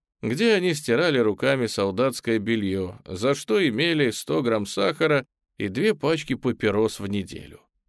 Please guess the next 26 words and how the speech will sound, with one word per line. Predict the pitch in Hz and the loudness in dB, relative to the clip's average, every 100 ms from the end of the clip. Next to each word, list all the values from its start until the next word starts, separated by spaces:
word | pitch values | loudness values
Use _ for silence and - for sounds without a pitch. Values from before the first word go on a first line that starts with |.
| _ _ _ | _ _ _
Остальные | - 160 208 214 226 240 202 | -4 -2 0 0 2 4 4
лежали | 165 131 185 180 | 4 4 2 4
на | 131 117 | 4 2
твердых | 104 147 143 120 - | 0 0 2 0 0
кроватях, | 110 104 143 165 147 123 - - | 0 4 4 2 0 -2 -4 -12
ходили | - 117 131 208 175 | -2 0 0 0 0
друг | 110 113 117 95 | 0 0 0 -2
к | |
другу | 104 110 98 98 92 | -2 0 0 -4 -6
в | - 90 | -10 -6
гости, | 127 139 147 - 101 - _ _ _ - | -2 -2 -4 -6 -6 -8 _ _ _ -2
меняя | 196 214 190 160 | 2 4 4 2
только | 180 160 156 147 | 2 2 0 0
комнату, | 180 190 131 101 - 78 | 2 2 2 -2 -4 -2
или | 131 123 98 | 0 0 0
бродили | 85 92 113 127 127 156 | -4 -2 0 2 2 2
вокруг | 110 101 123 147 113 | 2 0 0 -2 0
барака, | 117 139 110 101 95 92 - _ _ _ | 2 4 4 2 -2 -12 -16 _ _ _
переглядываясь | 107 101 92 104 127 113 104 101 - | -2 -2 2 2 4 2 0 -2 -4
издалека | 92 95 98 95 113 110 | -4 -2 -4 0 -2 -2
с | |
мужчинами, | 104 110 - 123 135 110 85 | -4 -6 -4 -2 -2 -2 -4
находившимися | 73 95 104 120 156 - 117 113 104 107 | -8 -10 -6 -4 -4 -4 -2 -2 -2 -2
в | 92 | -2
блоках | 95 104 110 - 101 - | -2 0 2 0 -4 -4
визави. | 101 95 101 95 82 - | -6 -2 -2 -4 -8 -20